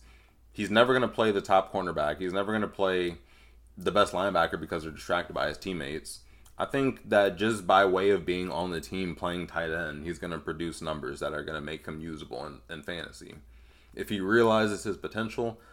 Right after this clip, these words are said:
and he takes that next step somehow, some way, then he's outta here. That's a great value for where you take him.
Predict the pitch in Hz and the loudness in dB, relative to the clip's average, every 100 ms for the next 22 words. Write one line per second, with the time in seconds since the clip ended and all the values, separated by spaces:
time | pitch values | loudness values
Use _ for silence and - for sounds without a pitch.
0 | - 85 78 101 107 120 117 117 - 135 | -8 -8 -4 0 2 2 2 0 0 -2
1 | 113 135 120 123 123 127 123 123 127 131 | -2 -6 -4 -2 -2 -4 -2 -2 -2 -6
2 | - - - 110 113 120 139 101 78 64 | -14 -20 -6 -4 -2 -2 0 -2 -4 -8
3 | - _ - - - 104 104 110 101 98 | -12 _ -20 -20 -4 -2 0 -2 2 4
4 | 107 107 92 98 95 87 87 80 80 76 | 4 4 4 4 2 -4 -6 -6 -6 -6
5 | 82 85 - 73 | -6 -6 -10 -20